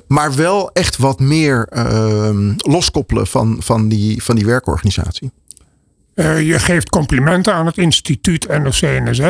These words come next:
Speaker 2: F. Eh, die kan ik niet anders dan delen. Maar wat is dan eigenlijk de functie bij een redelijk anoniem lichaam, maar dat wel gezag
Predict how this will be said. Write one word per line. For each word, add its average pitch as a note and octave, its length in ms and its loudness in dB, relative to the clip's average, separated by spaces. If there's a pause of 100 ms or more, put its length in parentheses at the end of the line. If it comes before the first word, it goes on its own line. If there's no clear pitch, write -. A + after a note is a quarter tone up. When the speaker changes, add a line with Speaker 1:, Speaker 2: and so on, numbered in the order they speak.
Speaker 2:
F. - 140 -6
Eh, C#3+ 180 0 (180)
die C#3+ 140 0
kan D3+ 200 0
ik C3 140 -4
niet D3 160 0
anders C3 320 0
dan C3 260 0
delen. D#3+ 400 2 (680)
Maar D#3+ 160 2
wat F#3+ 180 0
is - 80 -2
dan F#3+ 140 2
eigenlijk F3+ 320 0
de - 80 -2
functie F3 500 0
bij D#3+ 380 0
een D#3+ 320 0
redelijk E3 500 0
anoniem D#3+ 420 2
lichaam, D3+ 360 0
maar C#3+ 160 0
dat D3 260 -2
wel D3+ 420 0 (140)
gezag C#3 520 0